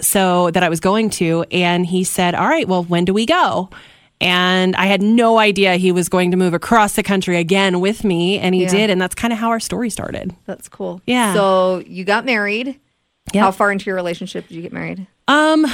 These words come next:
Speaker 1: we moved very quickly. <laughs> I think we moved across the country together after only about five months, I think,
Speaker 2: Oh, wow.
Speaker 1: dating.
Speaker 2: That is fast.
Speaker 1: And then we were engaged a couple months later,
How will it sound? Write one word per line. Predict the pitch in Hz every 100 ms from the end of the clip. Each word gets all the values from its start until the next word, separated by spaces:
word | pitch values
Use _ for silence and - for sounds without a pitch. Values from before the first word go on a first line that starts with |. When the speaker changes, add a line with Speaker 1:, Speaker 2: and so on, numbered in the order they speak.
| -
Speaker 1:
we | 220 320
moved | 392 359 233
very | 208 202 175
quickly. | 180 156 - 247
<laughs> | 269 - 285 - - 392 - - -
I | 254
think | 277 302 311 247
we | 302
moved | 311 349 381
across | - 311 294
the | 277
country | 262 240 269
together | 240 214 202 190 190 196 196 196 - - - -
after | 214 208 247 233
only | 196 202 226 247 226
about | 185 175 - -
five | - - - - - 180 165 196 208
months, | 226 247 254
I | 269
think, | 247 277
Speaker 2:
Oh, | 226 180
wow. | 190 240
Speaker 1:
dating. | 262 285 311
Speaker 2:
That | 320 180
is | 170 -
fast. | - - 190 - -
Speaker 1:
And | 220 220 214 214 214 208 208
then | 190 202 214 220 226 214
we | 214
were | 214 214
engaged | 202 185 190 208 208 202
a |
couple | - 202 202
months | 196 190
later, | 180 170 220 294 320 330